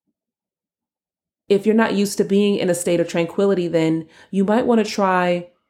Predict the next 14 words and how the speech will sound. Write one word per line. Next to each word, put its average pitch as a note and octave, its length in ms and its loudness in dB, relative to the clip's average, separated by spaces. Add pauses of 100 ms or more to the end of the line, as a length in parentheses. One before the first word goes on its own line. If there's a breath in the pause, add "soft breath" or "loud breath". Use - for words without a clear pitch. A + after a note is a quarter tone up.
(180)
being F#3+ 300 2
alone F3 480 2
or E3 100 0
away D#3+ 240 0
from E3 160 -6
distractions. - 840 -8 (1160)
I G#3 60 2
like B3 260 2
to D4+ 140 0
imagine G3 360 0
myself F3+ 720 0
in E3+ 140 0
a D#3+ 40 0
beautiful, E3+ 760 0